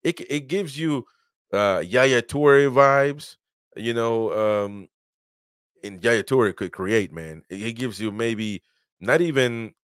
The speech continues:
I, I like Pogba, but, but Pogba wasn't really physically imposing. He was just too tall. Uh, but, you know, i-, i-, or maybe a Patrick Vieira, you know, vibes. He gives me, Lewis Miley gives me those type player vibes, you know?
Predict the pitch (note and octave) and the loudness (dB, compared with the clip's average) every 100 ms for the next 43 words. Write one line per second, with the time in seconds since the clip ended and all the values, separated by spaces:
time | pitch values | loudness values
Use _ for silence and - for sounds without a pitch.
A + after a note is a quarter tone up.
0 | G#2 G#2+ B2 - C#3 F3 E3 - - _ | -4 2 2 4 2 4 2 0 -14 _
1 | - D3 C#3 F2 F#2+ G2+ E2 G2+ G2 - | 2 6 6 4 2 2 2 0 0 -2
2 | G2+ G2 C#3 C#3+ A#2 G#2+ A2 G#2 G2 G#2 | -2 0 4 4 4 2 2 0 -2 -4
3 | G2+ - G#2+ F#2 F#2 F2 G2 G#2+ E2+ G#2+ | -6 -6 -8 -8 -12 -10 -4 -4 -4 -10
4 | G2 E2+ - - D#2+ G#2 F2 D2 _ _ | -10 -12 -14 -14 -6 -2 -2 -4 _ _
5 | _ - F2+ E2 G2 F#2 G#2+ G2 G2 - | _ -10 -8 -2 -2 -2 -4 -2 -2 -4
6 | _ _ F2 - - G#2 G#2 A2+ A#2 G#2+ | _ _ -8 -8 -6 -2 -2 -2 -4 -4
7 | G#2+ G2+ G2 G2 G2 - A#2+ F2 A2+ C3+ | -6 -6 -6 -4 -6 -2 -4 -2 0 2
8 | B2+ A#2+ A#2 - - A2+ A2+ F#2+ A2 A2+ | 4 2 0 -6 -18 -8 -8 -2 2 6
9 | A2+ A2 - C#3+ A#2 E3+ F3 D3 B2 G2+ | 6 4 -4 -10 -4 -2 -2 -2 -4 -6
10 | G#2 G#2+ F3 C#3 D3+ D#3+ B2+ D3+ C#3 C#3 | -8 0 2 2 0 0 -2 -8 -6 -4
11 | C3 D3 - C#3 B2+ C#3 B2+ A#2 D3+ - | 2 2 4 2 2 0 0 0 0 -4
12 | - G2 G#2 | -6 -10 -10